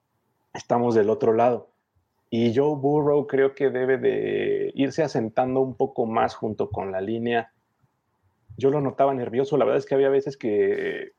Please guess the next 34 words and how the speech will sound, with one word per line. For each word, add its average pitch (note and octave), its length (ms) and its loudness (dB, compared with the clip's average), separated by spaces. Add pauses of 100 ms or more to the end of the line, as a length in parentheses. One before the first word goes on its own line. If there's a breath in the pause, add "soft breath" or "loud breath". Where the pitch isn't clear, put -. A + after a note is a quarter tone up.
(320)
se - 260 -10
veía B2 720 2
que G#2+ 140 -4
le G2+ 120 0
daban A2 520 -2
nervios, G#2+ 480 -2
creo, C#3 280 2
o B2+ 80 2
sea, - 140 -4
cuando, A2 320 -2
cuando G#2 300 -2
venían A#2+ 420 -4
la A#2 140 -2
carga B2 280 0
de A2+ 80 0
los G2+ 140 -8
Steelers, B2 500 -4 (720)
algo B2+ 280 2
raro C3+ 240 4
en A#2+ 100 -4
él, C#3 180 -2
pero - 200 -2
se A2+ 140 -4
veía, B2 520 -2
creo - 180 -8
que C3+ 160 -4
hasta A#2 200 -4
cierto A#2+ 280 -6
punto C3+ 280 -6
nervioso A2 520 -4
y B2+ 60 0
desconfiado A2+ 720 -2
de G#2 100 0
repente. A#2 540 -6